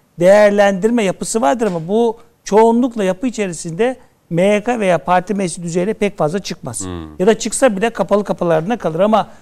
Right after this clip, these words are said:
Speaker 1: Cumhuriyet Halk Partisi gibi partilerin içerisinde benim, e, sağ olsun eski bir büyüğümün çok güzel bir sözü vardı. Derdi ki, "Bizim türlü partilerde herkes reistir, Kızılderili
Speaker 2: Hmm.
Speaker 1: kimse olmaz."
Speaker 2: Ha.
Speaker 1: Yani Cumhuriyet Halk Partisi'ndeki her üye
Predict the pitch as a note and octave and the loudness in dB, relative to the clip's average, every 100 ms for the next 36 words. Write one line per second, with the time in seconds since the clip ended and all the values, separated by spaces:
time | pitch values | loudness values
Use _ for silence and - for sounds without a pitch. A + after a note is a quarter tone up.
0 | _ - F#3+ G#3 C4+ C4 B3+ G3 G3+ F3+ | _ -4 -2 0 -2 0 -2 -2 -6 -6
1 | F3+ F#3 F3+ C4 A#3+ G3+ G3 E3+ F#3+ F3 | -2 -2 -2 -2 -2 -4 -6 -6 -8 -4
2 | G#3+ B3 - _ _ F3+ G#3 G#3 G#3+ F#3 | -4 -4 -10 _ _ -2 -2 -2 -4 -4
3 | F#3 F3+ F3+ E3+ - G#3 F#3 F#3+ F3 A#3+ | -2 -4 -4 -4 0 2 2 -4 -8 -4
4 | A3+ F3 F#3+ G3+ G#3 F3+ G#3 - F3+ G#3 | -4 -4 -4 -2 -4 -4 -8 -6 -2 -2
5 | F#3 E3 F3 B3 F#3+ D3+ D3+ E3 F3+ A#3 | -2 -8 -8 -6 -6 -6 -4 -2 -4 -8
6 | F3+ F3 C4+ C#4 A3 F#3 E3+ E3 E3+ F3 | -10 -6 -4 -4 -6 -8 -10 -6 -6 -2
7 | D4 B3+ D#3 B2+ _ _ _ _ - B3+ | -2 -2 -4 -14 _ _ _ _ 0 2
8 | C4+ A3+ G3+ E3+ F#3 G3 B3+ - C#4 C4+ | 2 2 0 -2 0 2 2 -2 -4 -6
9 | - _ _ _ _ _ _ _ _ _ | -8 _ _ _ _ _ _ _ _ _
10 | E3 E3 A#3 A3 G#3 A3+ G#3+ F#3+ G3+ F#3+ | 0 2 4 4 4 0 -6 -4 0 0
11 | D#3 A#2+ - - _ _ F#2 E2 D#2+ F#3 | -2 -10 -16 -20 _ _ -12 -8 0 0
12 | E3+ A3+ B3 B3 B3 A#3+ G3 A#3 A3+ G#3+ | 2 2 4 2 2 2 2 0 0 0
13 | F#3 A3+ D#4 A#3+ G3 F#3 C#4 | 0 2 0 0 0 2 2